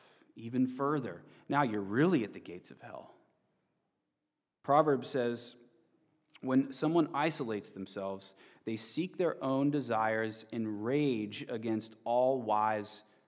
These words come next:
judgment." Fear and insecurity will take you down into a pit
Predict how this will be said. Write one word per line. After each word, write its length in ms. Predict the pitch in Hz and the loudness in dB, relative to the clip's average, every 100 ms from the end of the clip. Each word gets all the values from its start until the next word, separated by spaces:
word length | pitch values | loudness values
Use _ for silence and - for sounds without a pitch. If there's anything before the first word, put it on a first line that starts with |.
| _ | _
judgment." 580 | 120 104 92 87 - - _ _ _ _ _ _ _ _ _ _ _ _ _ _ _ _ _ _ _ _ - | -6 -6 -6 -12 -16 -20 _ _ _ _ _ _ _ _ _ _ _ _ _ _ _ _ _ _ _ _ 0
Fear 160 | 143 | 4
and 80 | 165 | 4
insecurity 680 | 151 151 - 131 123 113 107 - _ _ - | 4 0 -4 -4 -4 -6 -8 -14 _ _ -20
will 100 | - | -12
take 260 | - 110 101 | -8 -8 -8
you 60 | |
down 440 | 95 98 98 85 82 - _ _ 104 | -6 -4 -4 -6 -14 -20 _ _ -10
into 300 | 107 117 98 | -8 -6 -8
a 20 | |
pit 500 | - - 90 - | -10 -16 -16 -18